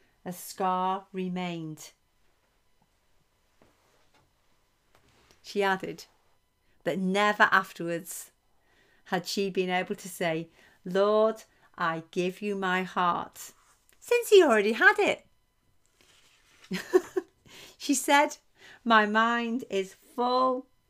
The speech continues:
to the brim, overflowing with joy and happiness,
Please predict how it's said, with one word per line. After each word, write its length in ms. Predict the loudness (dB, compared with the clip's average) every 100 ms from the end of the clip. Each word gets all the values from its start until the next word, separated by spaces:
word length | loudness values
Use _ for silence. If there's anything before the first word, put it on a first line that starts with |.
| _
to 140 | -4 -2
the 120 | -2
brim, 560 | -2 0 0 -2 -8 -14 _ -2
overflowing 880 | 2 2 2 -6 -2 0 2 0 -2
with 160 | -4
joy 440 | -4 -4 -4 -6 -6
and 180 | -4 -4
happiness, 760 | -4 -4 -4 -6 -6 -10 -18